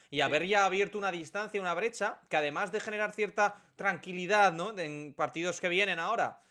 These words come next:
Speaker 2: Tal
Speaker 1: eh,
Speaker 2: cual.
Speaker 1: con respecto a la permanencia, pues quién sabe si, bueno, pues te pones con seis y al final la décima posición está con ocho. Y, y a Casademón en su día le ganó Granada. Es decir, que, que te podría, les podría haber incluso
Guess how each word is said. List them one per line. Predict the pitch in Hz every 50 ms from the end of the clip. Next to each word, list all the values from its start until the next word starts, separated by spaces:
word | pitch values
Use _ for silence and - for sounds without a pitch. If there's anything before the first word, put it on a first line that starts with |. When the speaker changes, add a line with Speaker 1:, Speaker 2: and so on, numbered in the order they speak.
| _ _ _
Speaker 2:
Tal | - 139
Speaker 1:
eh, | 147
Speaker 2:
cual. | 151 143 127
Speaker 1:
con | 151 143
respecto | 143 131 - 160 147 - 156
a | 147
la | 143 -
permanencia, | 151 139 143 143 160 220 240 196 214 220 240 311 - _ _ _ _ _ _ _ _
pues | _ 170 175 170 -
quién | - _ - 190 233 254
sabe | 233 - 233 226 247 262
si, | 254 - 208
bueno, | 196 214 226 208 262
pues | 254 262 208 - -
te | 160 139 165
pones | 143 185 196 208 -
con | - 220 214 208 180
seis | - 233 254 277 302 311 269 190
y | 190
al | 175 -
final | 165 151 165 220 240
la | 240 196
décima | 190 185 202 202 208 196
posición | 202 196 185 196 170 220
está | 254 254 262 277 -
con | 165 147 175
ocho. | - - - - 151 123 120
Y, | 131 143 143 143
y | 143 143 147
a | 143
Casademón | 147 147 135 147 139 135 143 160 180
en | 190 -
su | 190 185
día | 185 208 240
le | 247 240
ganó | 185 165 165 185
Granada. | 208 - 262 247 214 240 214
Es | 180 165
decir, | 175 147 156 131 - _ _ 175 - _
que, | - 170 175 165 - - _ - _
que | - -
te | - 175
podría, | 147 131 170 170 175 180 220 202
les | 175 143
podría | - 175 170 180 214
haber | 247 262 262
incluso | 269 240 220 226 202 - - 190 170 160 - _